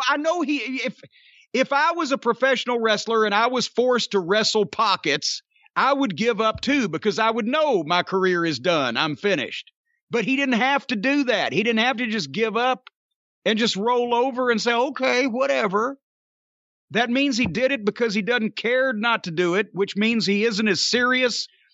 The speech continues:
or as much of a talent as I unfortunately thought he was all these years. I have never been so disappointed.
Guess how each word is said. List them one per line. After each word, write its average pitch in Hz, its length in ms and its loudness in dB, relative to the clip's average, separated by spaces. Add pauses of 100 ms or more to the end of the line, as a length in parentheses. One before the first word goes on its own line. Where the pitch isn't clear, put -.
(180)
or 285 240 2
as 190 120 0
much 214 260 0
of 180 80 -2
a - 40 -6
talent 190 480 0
as 185 180 0
I 196 200 2
unfortunately 208 600 -2
thought 233 300 0
he 196 80 0
was 180 300 0
all 170 140 2
these 147 220 0
years. 117 360 -2 (260)
I 175 140 2
have 156 140 0
never 240 340 0
been 190 160 -2
so 190 180 0
disappointed. 127 680 -4